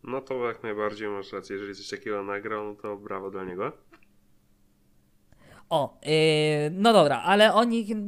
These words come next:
Speaker 2: w sensie to jest taka walka tylko dlatego, że no, lubiłem, jak Edzio freestylował, ym, no a teraz, szczerze, po tym numerze to ja totalnie nie wiem, komu,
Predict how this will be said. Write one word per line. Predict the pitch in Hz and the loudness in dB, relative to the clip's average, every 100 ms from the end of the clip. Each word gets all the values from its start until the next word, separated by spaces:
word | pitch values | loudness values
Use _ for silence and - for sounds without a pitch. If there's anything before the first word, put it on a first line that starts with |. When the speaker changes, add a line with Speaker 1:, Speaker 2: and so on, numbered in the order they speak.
| 202 | -6
Speaker 2:
w | |
sensie | - 226 233 | -4 -2 -2
to | 226 | 0
jest | 240 220 | -2 -2
taka | 240 226 | -2 -2
walka | 208 220 214 220 214 - - - | 0 0 2 2 2 -2 -18 0
tylko | 247 247 | 2 4
dlatego, | 220 214 226 214 | 2 0 0 0
że | 208 208 | 0 2
no, | 214 220 208 190 107 - | 4 4 4 -2 -8 -4
lubiłem, | 247 262 240 240 | -2 0 2 2
jak | 220 208 | 2 0
Edzio | 208 208 | 0 0
freestylował, | 202 196 202 196 196 196 190 185 180 175 175 175 - - - | 0 -4 0 4 6 6 6 6 8 6 4 0 -8 -20 -18
ym, | - 165 170 170 170 170 170 - - - | -10 -6 -6 -6 -6 -8 -10 -14 -16 -2
no | 190 | 2
a | 214 | 4
teraz, | 214 214 202 - - - - - - - 185 | 4 4 2 0 -12 -20 -20 -20 -20 0 0
szczerze, | - 226 262 285 302 - _ - | 6 6 8 4 2 -6 _ 2
po | 208 | 4
tym | 208 220 | 4 2
numerze | 208 214 214 | 6 4 4
to | 214 | 4
ja | 202 | 2
totalnie | 196 - 202 - 196 196 185 180 | 2 -2 0 6 8 6 4 0
nie | 175 175 | 0 0
wiem, | 185 | 0
komu, | - 170 | -2 0